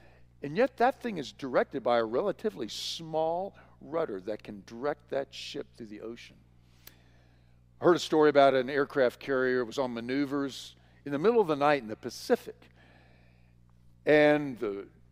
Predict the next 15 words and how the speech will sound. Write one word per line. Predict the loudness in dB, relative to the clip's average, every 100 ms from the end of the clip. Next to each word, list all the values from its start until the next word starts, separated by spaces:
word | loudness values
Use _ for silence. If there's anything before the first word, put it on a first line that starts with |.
| _ _
sailor | -2 2 4 2
was | 2 0
at | -2
the |
wheel, | -6 -4 0 2 4 2 -2
and | -6
he | -6
sees | -6 -12 -8 -6 -6 -6
some | -6 -2
lights | -2 -2 -6
in | -10
the |
distance, | -4 -4 -4 -10 -6
another | -4 -4 -6
ship, | 0 0 0